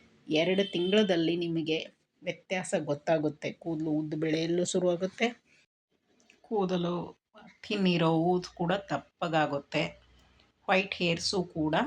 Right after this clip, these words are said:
ಟರ್ನ್ ಆಗುತ್ತೆ ಬ್ಲ್ಯಾಕ್ ಆಗಿ. ನಿಮ್ಗೆ ಇಷ್ಟ ಆದ್ರೆ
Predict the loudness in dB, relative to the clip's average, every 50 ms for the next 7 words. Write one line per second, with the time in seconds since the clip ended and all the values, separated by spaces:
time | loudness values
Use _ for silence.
0 | -2 -6 -16 -20 _ _ _ _ _ _ _ _ _ _ _ _ _ _ _ _
1 | _ _ _ -2 0 0 2 4 4 4 4 4 2 0 0 -2 0 6 8 10
2 | 10 10 8 6 4 4 4 2 0 -6 -14 -16 _ _ _ _ _ _ _ _
3 | _ _ _ _ _ _ _ _ _ _ _ _ _ _ _ _ _ _ _ _
4 | _ _ _ _ _ _ -20 -20 _ _ _ -10 -8 -6 -4 -4 -4 -4 -6 -6
5 | -6 -4 -2 0 2 0 0 0 -2 -2 -2 -2 -4 -8